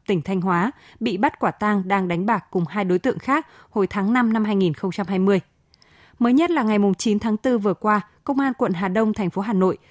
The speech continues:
đã tạm giữ nguyên Phó Chủ tịch Ủy ban Nhân dân xã Hồng Phong, huyện Chương Mỹ về hành vi tàng trữ trái phép chất ma túy. Cùng với các vụ việc này, cũng đã từng xảy ra nhiều vụ việc cán bộ, đảng viên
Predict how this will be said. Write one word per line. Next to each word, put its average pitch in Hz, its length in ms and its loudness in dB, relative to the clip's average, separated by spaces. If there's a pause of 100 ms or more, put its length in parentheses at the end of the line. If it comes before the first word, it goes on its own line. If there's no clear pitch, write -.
(100)
đã 185 220 0
tạm 175 260 -2
giữ 190 180 0
nguyên 240 360 0
Phó 180 220 -2
Chủ 247 140 -4
tịch - 200 -4
Ủy 175 100 -2
ban 190 160 -2
Nhân 196 120 -2
dân 190 200 0
xã - 220 -4
Hồng 208 240 -4
Phong, 214 260 0 (260)
huyện 214 180 2
Chương 220 300 2
Mỹ 269 220 4 (300)
về 226 260 0
hành 214 280 -2
vi 247 220 0
tàng 190 300 0
trữ 240 280 -2
trái 196 200 -4
phép 277 240 -4
chất - 180 -4
ma 208 100 0
túy. 190 340 2 (580)
Cùng 240 240 4
với 233 120 0
các 330 220 0
vụ 262 80 0
việc 190 220 0
này, 196 200 2 (300)
cũng 226 280 2
đã 214 160 0
từng 190 260 2
xảy 180 200 -2
ra 185 200 -2
nhiều 185 280 4
vụ 165 180 -2
việc 180 280 0 (240)
cán 226 200 0
bộ, 277 240 0
đảng 175 220 -4
viên 226 220 2